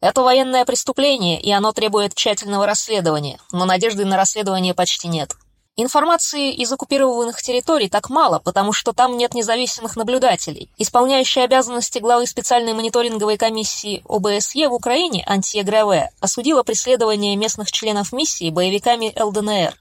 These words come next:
Несколько представителей О Б С Е были фактически захвачены на оккупированных Россией территориях Донецкой и Луганской областей. Антье Граве потребовала немедленного освобождения сотрудников миссии из неподконтрольных Украине территорий.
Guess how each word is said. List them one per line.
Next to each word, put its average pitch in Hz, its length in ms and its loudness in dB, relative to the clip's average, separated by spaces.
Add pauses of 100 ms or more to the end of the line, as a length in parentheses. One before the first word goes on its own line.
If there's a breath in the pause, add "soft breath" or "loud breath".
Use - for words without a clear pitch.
Несколько 262 420 0
представителей 247 680 0
О 180 60 0
Б 175 180 0
С - 120 -6
Е 165 140 -4
были 233 160 0
фактически 262 600 -2
захвачены 240 580 0
на 185 100 2
оккупированных 196 600 0
Россией 196 400 -2
территориях 190 560 -2
Донецкой 190 480 -2
и 185 40 -2
Луганской 180 520 0
областей. 156 520 -4 (120)
Антье 240 380 0
Граве 294 340 4
потребовала 254 580 4
немедленного 185 560 0
освобождения 190 760 0
сотрудников 202 600 -6
миссии 247 400 -4
из 220 340 -4
неподконтрольных 214 760 -2
Украине 214 400 -2
территорий. - 640 -4